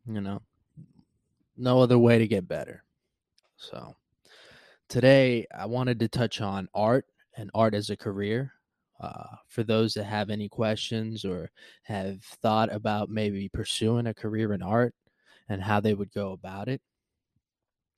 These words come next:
I just kinda wanted to go over my experience and, and hopefully that shines a, a little light into,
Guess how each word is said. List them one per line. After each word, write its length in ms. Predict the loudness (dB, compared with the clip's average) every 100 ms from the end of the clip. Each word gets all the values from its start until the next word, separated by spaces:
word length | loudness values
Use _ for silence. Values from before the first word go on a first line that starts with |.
| _ _
I 40 |
just 180 | -8 -6
kinda 240 | -4 -2 -2
wanted 320 | -2 -4 -8
to 60 |
go 160 | -6 -4
over 240 | -4 -6
my 280 | -10 -10 -10
experience 840 | -10 -12 -10 -8 -8 -10 -10 -10 -10
and, 160 | -12 -14 _ _ _ _ _ _ _
and 100 | -4
hopefully 360 | -2 0 4 4
that 260 | 4 0 -4
shines 460 | -2 -2 -2 -4
a, 260 | -2 -2 -4
a 60 | -4
little 280 | -2 -2
light 260 | 0 -2 -2
into, 720 | -6 -12 -14 -12 -12 -12